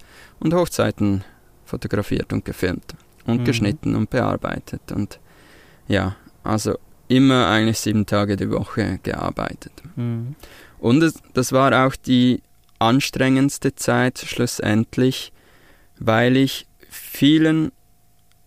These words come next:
Speaker 1: immer absagen musste. Wenn am Wochenende irgendwas los war,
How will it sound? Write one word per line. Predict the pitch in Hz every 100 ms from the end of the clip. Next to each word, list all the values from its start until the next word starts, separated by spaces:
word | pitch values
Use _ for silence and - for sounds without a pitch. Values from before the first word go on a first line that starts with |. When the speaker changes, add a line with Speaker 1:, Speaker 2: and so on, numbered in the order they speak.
| -
Speaker 1:
immer | 120 123 -
absagen | 113 - - 104 98
musste. | 98 98 - 98 101 - _ - - _ -
Wenn | - 107 107 107 107 104 -
am | 113
Wochenende | 117 - 127 120 120
irgendwas | - 120 131 120 113 -
los | 107 117 -
war, | 117 113 113